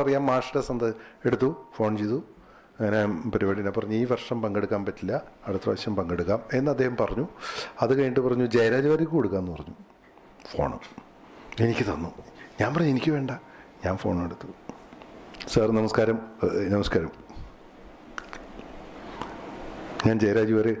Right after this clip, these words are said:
"ഹേ, എനിക്കറിയാമല്ലോ, എന്നെ അവതരിപ്പിക്കുന്ന ആളല്ലേ. ഇനി അടുത്ത മാസം ഇരു-, ഇരുപത്തി,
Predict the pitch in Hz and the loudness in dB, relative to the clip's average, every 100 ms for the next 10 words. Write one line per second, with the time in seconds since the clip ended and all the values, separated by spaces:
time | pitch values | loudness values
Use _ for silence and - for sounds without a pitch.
0 | - 104 78 85 87 131 127 139 117 85 | 2 2 4 2 4 4 6 4 4 0
1 | - - - - - - - - - - | 2 0 0 -6 -18 -18 -20 -20 -20 -20
2 | - - - - - - - - - - | -20 -20 -20 -18 -18 -18 -20 -20 -18 -18
3 | - - - - - - - - 113 160 | -16 -16 -16 -14 -12 -12 -2 4 6 6
4 | 180 - - - - 123 131 156 151 123 | 4 0 -8 -12 0 4 6 6 4 4
5 | 95 82 76 - - - - - - - | 4 2 0 -4 -8 -12 -18 -20 -20 -20
6 | - - - - - - - - - - | -20 -20 -20 -20 -20 -20 -20 -20 -16 -14
7 | - - - - - - - - - - | -2 0 0 -8 -12 -12 -16 -16 -16 -2
8 | - 143 135 - - - - - 147 180 | 4 4 2 -4 -14 -18 -2 0 4 4
9 | 170 147 165 - - - 123 135 139 135 | 6 4 2 -2 -12 0 4 4 4 4
10 | 151 151 - | 4 2 0